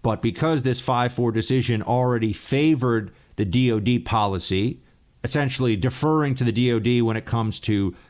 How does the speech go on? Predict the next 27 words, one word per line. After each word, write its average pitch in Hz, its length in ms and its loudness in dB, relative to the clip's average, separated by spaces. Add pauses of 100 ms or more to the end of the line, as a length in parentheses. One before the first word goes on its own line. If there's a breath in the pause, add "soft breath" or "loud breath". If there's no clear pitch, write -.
(120 loud breath)
military 110 580 0
readiness, 139 500 -2
readiness 127 520 0
and 95 120 -2
capability 113 680 0
and 107 100 0
unit 107 240 0
cohesion, 120 680 0 (420 loud breath)
uh, 80 300 -2
these 98 200 0
are 104 40 0
things 107 200 -2
that 101 100 -2
judges 104 400 0
do 98 200 -2
not 101 300 0
know 143 200 2
about. 156 300 0
These 104 160 -2
are 101 40 -2
things 104 180 -2
that 101 80 0
judges 104 360 -2
do 101 180 0
not 95 280 0
understand 143 640 0
overwhelmingly. 117 760 0